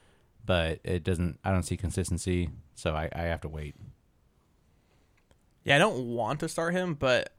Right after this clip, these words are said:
Speaker 2: it's a pretty good matchup. Um, and after, you know, and as you said, you're, he is getting, you know, five targets a game when Julio is out, which is pretty, you know, decent target share that way.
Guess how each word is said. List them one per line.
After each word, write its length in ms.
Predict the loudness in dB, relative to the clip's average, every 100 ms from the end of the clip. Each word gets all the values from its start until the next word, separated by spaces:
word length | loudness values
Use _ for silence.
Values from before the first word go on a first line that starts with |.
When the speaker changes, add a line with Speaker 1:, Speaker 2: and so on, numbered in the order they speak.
| -12
Speaker 2:
it's 180 | -6 -4
a 100 | -6 -10 _ _ _ _ -4
pretty 220 | -2 0
good 200 | -2 -2
matchup. 560 | -2 -4 -2 0 0 -2 -12 -16 -6
Um, 640 | -4 -2 -4 -6 -10 -14 -18 -20 -20 -8
and 160 | -4 0
after, 340 | 0 0 -2
you 160 | -2 -2
know, 100 | 0
and 160 | 2 4
as 200 | 2 2
you 100 | 0
said, 80 |
you're, 140 | 0 -2
he 240 | -2 -2
is 100 | 0
getting, 300 | 0 -2 -2
you 100 | -6
know, 60 | -8
five 400 | 2 4 4 2
targets 260 | -2 -2
a 60 | -4
game 320 | -4 -4 -4
when 180 | -4 -4
Julio 440 | -4 -4 -2 -2
is 180 | -2 -2
out, 260 | -4 -4 -10 -20 _ _ _
which 180 | -8 -4
is 220 | -4 -6 -16 _ -12
pretty, 420 | -2 0 0 -2 -4
you 140 | -4 -2
know, 40 |
decent 720 | -4 -6 -4 -2 -6 -8 -10
target 300 | -2 0 0
share 140 | -2 0
that 140 | 0
way. 240 | 0 -2